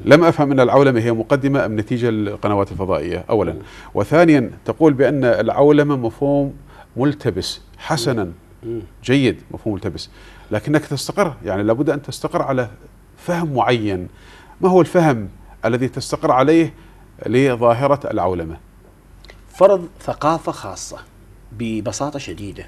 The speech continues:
Speaker 1: مهم.
Speaker 2: فرض ث-، ثقافة محددة لمن هو يريد فرض هذه العولمة، سواء كانت شركة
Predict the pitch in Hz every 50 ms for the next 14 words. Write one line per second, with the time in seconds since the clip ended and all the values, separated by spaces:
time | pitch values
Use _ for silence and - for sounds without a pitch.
0 | - - 98 95 92 85 - - - - - - - 180 175 139 - - - -
1 | 131 - - - 120 - - 143 170 175 - - 196 202 202 - - - - -
2 | - - - - - 120 120 - - 147 151 127 113 110 139 131 127 151 170 170
3 | 165 - - - - - - - - _ - - - 139 139 165 175 175 170 -
4 | 143 160 156 143 143 185 202 190 190 190 196 190 - - - 151 143 151 156 196
5 | 196 170 - - 196 208 175 147 156 180 175 165 151 135 107 104 113 110 110 107
6 | 107 107 - - - - - 170 170 160 151 - - - 156 147 143 139 131 -
7 | - 143 139 131 - - 143